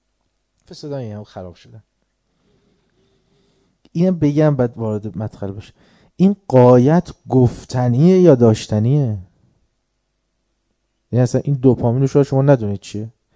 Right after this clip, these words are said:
ولی دارید. آه. این غایت گفتنی نیست، داشتنیه.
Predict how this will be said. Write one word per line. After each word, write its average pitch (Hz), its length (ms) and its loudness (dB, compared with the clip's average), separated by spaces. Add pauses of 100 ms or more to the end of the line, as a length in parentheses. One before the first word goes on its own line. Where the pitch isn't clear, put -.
(140)
ولی 131 140 4
دارید. 131 560 2 (120)
آه. 95 320 -6 (920)
این 180 140 0
غایت 131 560 2
گفتنی 127 600 0
نیست، 151 240 -2
داشتنیه. 104 600 -6